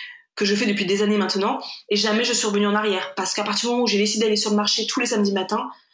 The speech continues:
c'était devenu vraiment mon moment, euh, bonheur. Voilà. Donc,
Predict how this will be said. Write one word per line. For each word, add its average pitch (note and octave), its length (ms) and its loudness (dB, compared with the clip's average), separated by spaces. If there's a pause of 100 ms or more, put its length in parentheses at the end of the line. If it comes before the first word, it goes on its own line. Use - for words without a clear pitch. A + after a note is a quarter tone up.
(180)
c'était G#3+ 220 0
devenu G#3 320 2
vraiment G#3+ 260 2
mon G#3 160 2
moment, G3+ 440 2
euh, - 20 0
bonheur. G3 500 0 (500)
Voilà. F3+ 420 -4 (100)
Donc, B3 260 0